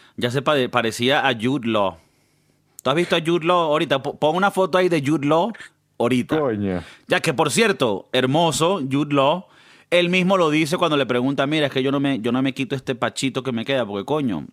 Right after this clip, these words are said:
Speaker 1: es lo que me queda".
Speaker 2: Es lo que queda.
Speaker 1: Y a la final, coño madre, le queda bien. ¿Pero sabes por qué le queda bien? Porque lo reconoce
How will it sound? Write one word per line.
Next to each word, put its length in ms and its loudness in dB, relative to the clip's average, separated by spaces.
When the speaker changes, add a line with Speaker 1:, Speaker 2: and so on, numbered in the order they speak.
Speaker 1:
es 80 -6
lo 120 -4
que 100 -8
me 140 -6
queda". 260 -2
Speaker 2:
Es 160 -2
lo 80 0
que 140 -2
queda. 400 -2
Speaker 1:
Y 80 0
a 60 4
la 80 4
final, 340 2
coño 220 0
madre, 220 4
le 120 0
queda 280 2
bien. 340 2
¿Pero 160 0
sabes 140 2
por 100 2
qué 100 0
le 120 0
queda 180 2
bien? 400 0
Porque 280 0
lo 120 4
reconoce 800 0